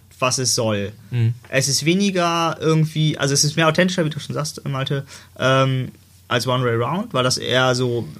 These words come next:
Speaker 1: vielleicht liegt das an dieser Filmgeschichte irgendwie, so dass es da ein bisschen mehr gekünstelt, in Anführungsstrichen, aussieht.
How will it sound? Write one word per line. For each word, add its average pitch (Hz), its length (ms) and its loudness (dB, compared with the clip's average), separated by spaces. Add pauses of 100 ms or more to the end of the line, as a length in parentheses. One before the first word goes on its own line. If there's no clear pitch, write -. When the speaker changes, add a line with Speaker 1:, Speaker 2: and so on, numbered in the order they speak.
Speaker 1:
vielleicht - 280 -2
liegt 165 140 8
das 156 60 8
an 151 120 8
dieser 139 200 6
Filmgeschichte 185 640 4
irgendwie, 156 420 0
so 147 100 -2
dass 135 160 -6
es 131 100 -8
da 139 80 -4
ein 127 60 -6
bisschen 131 240 -6
mehr 120 400 -6 (160)
gekünstelt, 175 720 -2
in 180 100 -10
Anführungsstrichen, 156 360 -4
aussieht. 147 260 -6